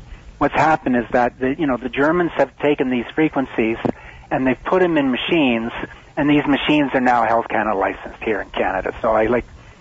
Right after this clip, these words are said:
another thing I really commend the Canadian, you know, government here is that Health Canada, you know, allowed, uh, this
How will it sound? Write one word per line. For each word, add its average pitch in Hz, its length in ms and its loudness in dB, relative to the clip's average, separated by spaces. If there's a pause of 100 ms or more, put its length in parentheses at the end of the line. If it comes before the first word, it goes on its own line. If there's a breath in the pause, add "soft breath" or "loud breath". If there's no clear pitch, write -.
(160 loud breath)
another 156 260 2
thing 135 240 0
I 120 80 4
really 120 280 -2
commend 117 420 -2
the 110 220 -2 (320 loud breath)
Canadian, 113 520 -2 (160)
you 131 120 -2
know, 107 160 -4
government 107 460 -2
here 110 180 0
is 107 160 -2
that 104 180 0
Health 110 220 2
Canada, 104 540 0 (420 loud breath)
you 127 80 -2
know, 110 240 4
allowed, 113 480 4
uh, 101 320 0 (180)
this 120 120 -2